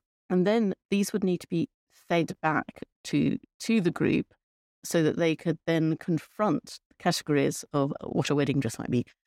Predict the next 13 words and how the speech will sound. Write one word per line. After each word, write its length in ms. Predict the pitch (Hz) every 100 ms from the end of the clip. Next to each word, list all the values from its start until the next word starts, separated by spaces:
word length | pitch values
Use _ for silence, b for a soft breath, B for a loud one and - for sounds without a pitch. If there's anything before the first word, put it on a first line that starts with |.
| _ -
A 60 |
year 280 | 165 208 220
or 120 | 196
so 220 | 180 180
ago, 360 | 175 196 196 175
I 100 | 175
did 160 | 180 180
actually 360 | 180 - 160 151
do 300 | - 165 160
some 340 | - 147 147 - _ _
examples, 680 | 170 - 170 165 165 - -
which 200 | 170 - -
are, 220 | 175 165